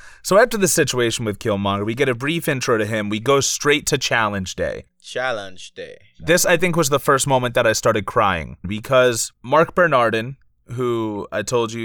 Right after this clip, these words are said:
Speaker 1: he's an amazing writer, uh, he's also a screenwriter, co-host of Fat Man Beyond with Kevin Smith.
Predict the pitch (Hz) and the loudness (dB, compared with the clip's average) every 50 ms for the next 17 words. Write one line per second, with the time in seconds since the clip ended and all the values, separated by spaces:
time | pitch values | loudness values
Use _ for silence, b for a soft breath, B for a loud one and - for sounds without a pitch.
0 | 110 110 107 92 104 107 101 98 92 85 95 - 110 110 113 123 123 - 135 120 | -8 -8 -8 -6 -6 -6 -4 -6 -6 -8 -8 -10 -8 -6 -6 -4 -4 -4 -6 -6
1 | 113 107 110 110 110 113 110 113 110 110 110 107 107 104 92 - - 92 90 87 | -4 -2 0 2 2 2 2 0 0 0 0 0 -2 -2 -4 -6 -6 -4 -4 -4
2 | 87 80 76 98 107 101 117 117 - - 117 110 - - - 113 113 110 107 107 | -4 -6 -6 -8 -6 -6 -4 -4 -4 -4 -4 -4 -6 -6 -6 -8 -8 -6 -2 -2
3 | 107 107 107 107 107 107 107 b b b b b b b - - 127 113 117 117 | 0 0 0 0 -2 -4 -4 b b b b b b b -4 0 2 2 4 2
4 | 117 - - 120 110 - - 110 104 95 101 117 113 110 104 110 107 104 101 104 | 0 0 -2 -6 -6 0 0 0 0 0 0 -2 -4 -2 -4 -4 -2 0 -2 -2
5 | 104 101 101 - - 120 104 101 101 98 - - 107 98 92 92 - | -2 -4 -8 -6 -4 -4 -2 -2 -2 -2 -2 -2 -2 -2 -2 -2 -4